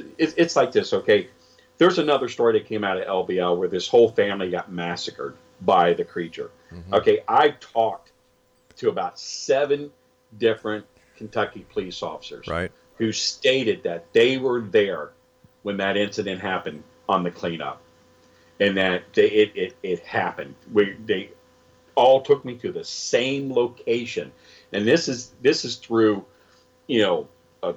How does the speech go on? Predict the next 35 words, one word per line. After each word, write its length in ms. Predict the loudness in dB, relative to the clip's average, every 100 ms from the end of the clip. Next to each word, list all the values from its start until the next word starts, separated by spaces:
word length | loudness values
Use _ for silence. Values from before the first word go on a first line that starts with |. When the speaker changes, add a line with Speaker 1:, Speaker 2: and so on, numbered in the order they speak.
| -6
Speaker 1:
a 100 | -6
span 540 | -2 2 2 2 0
of, 240 | 0 -2 -2
from 220 | -4 -2
nineteen 480 | 0 0 -4 -2 -2
eighty-seven 800 | -2 -4 0 4 4 4 -4 -16 _ _ _ _
to 120 | -12 -2
just 320 | 0 0 0
last 420 | 0 0 -2 -8
year, 260 | -6 -6 -8 _ _ _
talking 380 | 2 2 2 -6
to 80 | -4
seven 320 | 2 2 2
different 320 | -2 -6 -6
people, 400 | -6 0 -2 -2 _ _ 2
going 280 | 4 4 2
to 100 | 2
that 220 | 0 0
park, 300 | 0 -2 -2
and 100 | -8 -2
every 280 | -2 0 -4
single 300 | -4 -2 0
one 180 | 0 -4
of 60 | -6
them 60 |
took 200 | -8 -10
me 80 | -8
to 160 | -8 -6
the 80 | -2
same 260 | 0 0
location 520 | 0 0 0 -2 -6 0
where 160 | 0
it 80 | 0
allegedly 520 | 0 -2 0 -2 -4
happened. 420 | -4 -4 -2 -6